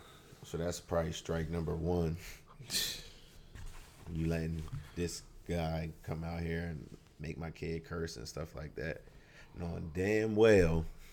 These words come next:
Speaker 1: y'all in the house dropping F this,
Speaker 2: Mother
Speaker 1: all
Speaker 2: effer.
Speaker 1: that. The T V your kid is watching is uncensored no matter what
Speaker 2: Bruh,
Speaker 1: he's watching.
Speaker 2: if you look at T V and Fox News, you can say bitch.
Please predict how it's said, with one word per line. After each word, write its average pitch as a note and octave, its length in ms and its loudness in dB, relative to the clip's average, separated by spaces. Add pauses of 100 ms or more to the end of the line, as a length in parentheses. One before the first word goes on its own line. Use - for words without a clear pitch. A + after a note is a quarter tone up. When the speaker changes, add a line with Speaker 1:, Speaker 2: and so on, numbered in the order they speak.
(800)
Speaker 1:
y'all F#2 360 0
in F2 140 -2
the F2 80 -2
house F2 400 -2
dropping F2 580 -6 (880)
F F#2 340 0
this, F2+ 720 -2
Speaker 2:
Mother G#2+ 280 4
Speaker 1:
all F#2 260 6
Speaker 2:
effer. F2 100 6
Speaker 1:
that. F2+ 260 4 (580)
The E2+ 100 0
T A2 300 6
V G2+ 220 8
your F#2+ 160 6
kid G2+ 280 8
is F2 140 4
watching F#2+ 440 4
is F2 180 -2
uncensored F#2 920 2
no F#2 80 2
matter F2+ 300 4
what A#2+ 220 12
Speaker 2:
Bruh, A2+ 100 12
Speaker 1:
he's E2+ 100 4
watching. F#2+ 220 8
Speaker 2:
if C3+ 120 10
you - 60 -
look E3 120 12
at C#3+ 180 12
T D3+ 120 10
V D3 160 12
and A2+ 120 10
Fox C3 340 6
News, C3+ 260 6
you C3 100 4
can C#3 120 4
say G2+ 240 4
bitch. A2 560 4